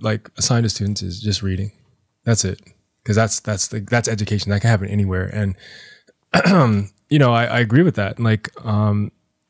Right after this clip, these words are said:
you know, school, students are in school long enough,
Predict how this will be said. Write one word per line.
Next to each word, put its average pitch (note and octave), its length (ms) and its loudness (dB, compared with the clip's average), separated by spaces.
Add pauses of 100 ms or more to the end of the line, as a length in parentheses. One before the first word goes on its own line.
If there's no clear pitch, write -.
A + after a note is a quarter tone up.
you B2+ 120 2
know, G#2 380 0 (640)
school, - 320 0
students F#3 280 2
are C#3+ 120 6
in A2 100 2
school G#2+ 300 0
long F#2+ 240 2
enough, F2 340 -10